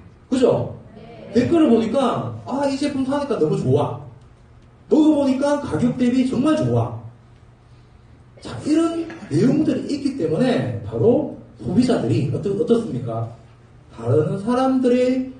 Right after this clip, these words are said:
Speaker 1: 댓글과 평점을 보고 구매를 하겠죠. 그죠?
Speaker 2: 네.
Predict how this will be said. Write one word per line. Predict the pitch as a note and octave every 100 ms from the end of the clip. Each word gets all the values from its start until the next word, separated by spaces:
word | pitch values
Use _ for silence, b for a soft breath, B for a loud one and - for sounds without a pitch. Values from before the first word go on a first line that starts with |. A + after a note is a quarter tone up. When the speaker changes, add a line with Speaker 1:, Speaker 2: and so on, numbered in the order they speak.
| - -
Speaker 1:
댓글과 | - - C4+ C4+ B3+ A#3+ A#3+
평점을 | D#4 E4 D#4+ C4 E3
보고 | A#2 G#3+ F3+ C#4+ - -
구매를 | C#3+ C#3 F3 D#3+ C3+
하겠죠. | E3 A#3 -
그죠? | D#3 C#3+ A2 G#2
Speaker 2:
네. | - - - D#3 F#3 F#3+ F#3+ G3